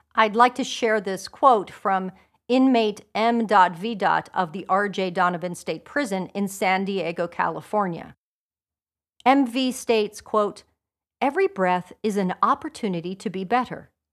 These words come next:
and yoga pushes me to realize that I have millions of alternatives to help myself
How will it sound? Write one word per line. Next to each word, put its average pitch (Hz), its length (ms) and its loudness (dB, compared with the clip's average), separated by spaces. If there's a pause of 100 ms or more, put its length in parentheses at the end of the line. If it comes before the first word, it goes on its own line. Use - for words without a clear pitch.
(140)
and 190 140 -10
yoga 311 340 0
pushes 262 460 -4
me 233 360 2
to 202 140 -10
realize 190 540 2
that 196 140 -2
I 208 140 4
have 190 280 2
millions 262 540 2
of 226 120 0
alternatives 202 800 2
to 190 140 -8
help 196 240 2
myself 190 520 -4